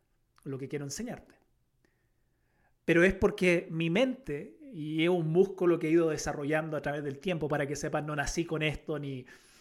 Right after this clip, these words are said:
<laughs> tampoco algo que, que, que he tenido toda la vida, sino que he ido desarrollando esta, esta capacidad de siempre estar preguntándome en experiencias de la vida, "¿qué aprendo de esto?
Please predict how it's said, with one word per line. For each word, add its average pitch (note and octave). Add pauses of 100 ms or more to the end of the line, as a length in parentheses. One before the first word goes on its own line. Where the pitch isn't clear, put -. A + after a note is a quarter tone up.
(180)
<laughs> F3+
tampoco E3
algo D#3+
que, C#3+
que, C3+
que C#3+
he -
tenido D3
toda D3+
la D3
vida, E3+
sino D3+
que D3+
he D3+
ido F3+
desarrollando E3
esta, D3 (520)
esta D3
capacidad D3 (640)
de D3 (840)
siempre G#3
estar E3+
preguntándome D#3+ (580)
en D3
experiencias D3
de D#3
la C#3
vida, D#3+ (840)
"¿qué F3+
aprendo E3
de A#2
esto? -